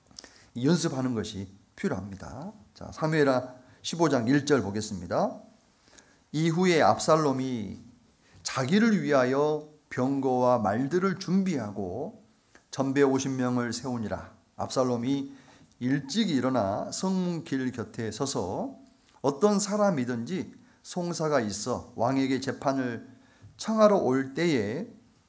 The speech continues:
그 사람을 불러서 이르되, '너는 어느 성 사람이냐?' 그 사람의 대답이, '종은 이스라엘 아무 지파에 속하였나이다.' 하면." 그러면 이제 이 압살롬이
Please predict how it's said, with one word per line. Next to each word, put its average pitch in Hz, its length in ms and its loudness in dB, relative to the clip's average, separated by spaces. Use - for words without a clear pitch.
그 156 240 4
사람을 139 540 2
불러서 113 500 -2
이르되, 104 560 -6
'너는 147 680 2
어느 120 280 0
성 208 200 2
사람이냐?' 196 640 2
그 139 200 4
사람의 139 420 2
대답이, 117 540 -2
'종은 143 460 2
이스라엘 165 420 0
아무 190 320 4
지파에 147 580 -4
속하였나이다.' 120 1300 0
하면." 127 1080 0
그러면 196 260 4
이제 151 420 -4
이 127 220 -4
압살롬이 120 800 0